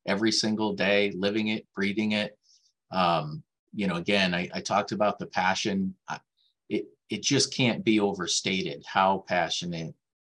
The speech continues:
our staff is about trying to produce the absolute best.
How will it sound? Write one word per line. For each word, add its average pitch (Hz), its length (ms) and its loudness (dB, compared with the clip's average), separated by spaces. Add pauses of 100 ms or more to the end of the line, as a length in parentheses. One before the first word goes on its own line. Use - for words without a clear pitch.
our 95 160 -2
staff 90 480 -2
is 82 520 -6 (420)
about 85 440 2
trying 90 360 0
to 85 80 -8
produce 82 420 -4
the 82 140 -4
absolute 76 640 -4
best. - 520 -6